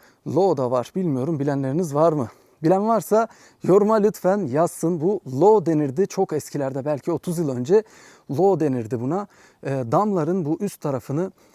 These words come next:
düzeltmek için yapılırdı. Bilen varsa videoya like atıp lütfen yorumda bunu bana bildirsin. O zaman hadi şimdi evin içini görmeye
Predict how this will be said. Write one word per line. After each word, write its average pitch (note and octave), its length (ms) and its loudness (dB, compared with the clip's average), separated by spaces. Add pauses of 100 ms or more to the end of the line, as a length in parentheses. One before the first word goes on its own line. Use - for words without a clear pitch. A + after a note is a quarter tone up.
(220)
düzeltmek F3 480 -2
için F#3+ 300 -4 (360)
yapılırdı. C#3+ 680 -2 (300)
Bilen G#3 320 0
varsa G3+ 440 -2
videoya D#3+ 460 0
like F#3 220 -2
atıp F3 220 -8
lütfen F3+ 380 -2
yorumda E3+ 460 2 (380)
bunu G3 220 0
bana D3+ 420 -4
bildirsin. C#3+ 480 -4 (100)
O C3 40 -8
zaman D#3+ 400 -2
hadi D#3+ 440 -2
şimdi D3 480 -6
evin D#3+ 300 -4 (640)
içini D#3+ 480 -2 (160)
görmeye C#3+ 600 -2